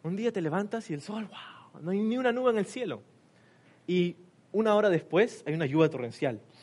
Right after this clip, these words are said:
tormentas, rayos. Eso hace muy difícil para aerolíneas viajar afuera y adentro de Cajamarca, como fue nuestro caso. Nosotros estábamos en Lima yendo a Cajamarca,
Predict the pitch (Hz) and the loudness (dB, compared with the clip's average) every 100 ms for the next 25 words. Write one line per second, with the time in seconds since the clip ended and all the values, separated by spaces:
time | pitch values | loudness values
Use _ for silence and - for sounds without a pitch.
0 | - - _ 127 131 147 123 113 123 117 | -20 -20 _ -8 -6 -6 -6 -6 -6 -8
1 | 92 _ _ _ _ _ _ _ _ _ | -14 _ _ _ _ _ _ _ _ _
2 | _ _ _ _ _ _ _ _ _ 175 | _ _ _ _ _ _ _ _ _ -6
3 | 208 226 269 - _ - 151 - 240 - | -4 -4 -8 -12 _ -8 -6 -4 -8 -10
4 | _ _ _ 123 123 139 175 151 139 170 | _ _ _ -10 -4 -4 -4 -6 -4 -2
5 | 147 131 131 123 151 147 117 131 151 _ | 0 0 0 0 0 -4 -8 -10 -12 _
6 | _ 135 147 - 123 170 - _ _ _ | _ -6 -6 -4 -6 -6 -12 _ _ _
7 | _ - 165 - 127 131 160 135 110 110 | _ -8 -8 -6 -4 -2 -2 -4 -8 -10
8 | 120 117 117 139 190 - - _ _ _ | -8 -8 -10 -12 -12 -14 -20 _ _ _
9 | _ _ _ - 156 160 175 190 214 202 | _ _ _ -8 -6 -2 -2 0 0 2
10 | 254 - 127 - _ _ - _ - 123 | 2 0 -8 -12 _ _ -20 _ -16 -8
11 | 165 180 156 156 160 175 196 185 185 175 | -6 -6 -4 0 0 -2 -4 -2 -2 -2
12 | 147 156 165 180 196 190 165 170 | -4 -4 -4 -4 -2 0 0 -2